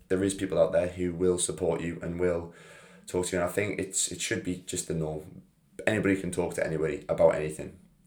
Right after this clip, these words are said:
And talking to someone will massively, massively help. It's the best thing that you can possibly do, as much as you don't want to.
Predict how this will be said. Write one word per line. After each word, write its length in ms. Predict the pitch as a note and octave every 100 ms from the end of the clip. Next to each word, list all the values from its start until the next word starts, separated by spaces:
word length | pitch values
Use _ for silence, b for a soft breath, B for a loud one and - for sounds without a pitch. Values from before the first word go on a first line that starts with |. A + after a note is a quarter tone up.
| _
And 440 | D#2+ D#2+ D#2 D2+ D2 b b b b b b b -
talking 280 | G#2 G2
to 60 | F2+
someone 480 | - F#2 F2 E2+ -
will 200 | F2 E2+
massively, 840 | F2 E2+ E2+ F#2 D#2+ E2 E2 -
massively 440 | - D#2+ F2 D2+ D#2+
help. 300 | E2+ E2 - - b b b
It's 100 | -
the 60 | -
best 280 | F2+ -
thing 220 | D#2 E2 D#2+
that 80 | -
you 80 |
can 80 | -
possibly 260 | E2 - D#2+
do, 180 | F2+ E2+
as 100 | E2+
much 200 | E2 E2
as 80 |
you 60 | C#2
don't 200 | D#2 D2
want 200 | D#2+ D#2
to. 220 | D#2+ D#2